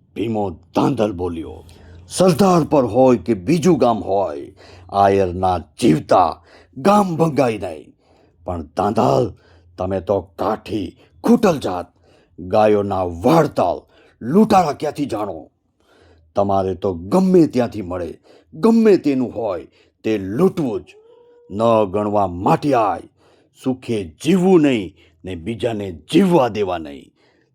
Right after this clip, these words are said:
તમે આબરૂમાં શું સમજો?" આયરો, હરસુરના ચડાવ્યા ચડોમાં કાળજાળ બાવા સામું જોઈ માર્ગ દઈ દો. બાવો કાને સાંભળ્યો તો છે ને?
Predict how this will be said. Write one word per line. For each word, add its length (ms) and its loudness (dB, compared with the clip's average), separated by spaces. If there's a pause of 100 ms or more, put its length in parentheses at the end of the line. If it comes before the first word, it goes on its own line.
તમે 380 -6
આબરૂમાં 540 -2
શું 340 2
સમજો?" 520 -8 (840)
આયરો, 720 6 (380)
હરસુરના 600 -2
ચડાવ્યા 680 -4 (160)
ચડોમાં 600 2 (500)
કાળજાળ 640 -2
બાવા 360 -2
સામું 340 -10
જોઈ 420 -4 (340)
માર્ગ 440 4
દઈ 180 0
દો. 280 -6 (600)
બાવો 400 2
કાને 380 -8
સાંભળ્યો 600 -2
તો 140 -2
છે 160 0
ને? 280 0